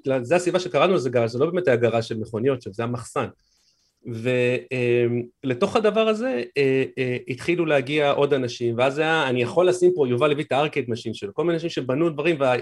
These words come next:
והאישה שלהם בבית, אתה יודע, ראינו כזה בגיל של חתונה עם ילד ראשון, וסביב שלושים, אני יודע, ואז תמיד יש את הסיפור הזה עם ה-, עם בת הזוג, ש-, אה,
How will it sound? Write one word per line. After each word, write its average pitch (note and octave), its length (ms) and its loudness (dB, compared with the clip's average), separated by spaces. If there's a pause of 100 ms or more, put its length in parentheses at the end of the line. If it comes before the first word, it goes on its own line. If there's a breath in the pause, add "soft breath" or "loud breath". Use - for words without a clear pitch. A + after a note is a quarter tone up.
(100)
והאישה B2 280 2
שלהם D3 240 -2
בבית, C3 260 0
אתה D3+ 80 -2
יודע, D3 140 2
ראינו F3 240 2
כזה D3 180 -2
בגיל C3 220 -4
של C3+ 140 -8
חתונה C#3 540 -4
עם D3 160 -2
ילד C3+ 240 2
ראשון, D#3 360 -4 (720 soft breath)
וסביב A#2 1080 0
שלושים, - 500 -8
אני B2 80 -6
יודע, - 160 -12 (580)
ואז E3+ 460 0 (120)
תמיד F#3 280 0
יש E3+ 140 -2
את - 40 -4
הסיפור D3 460 -2
הזה B2 140 -2
עם A#2 160 0
ה-, A2+ 180 -4
עם A#2 160 -2
בת A#2+ 180 0
הזוג, F#3+ 440 -4 (380)
ש-, - 120 -16
אה, A2+ 840 0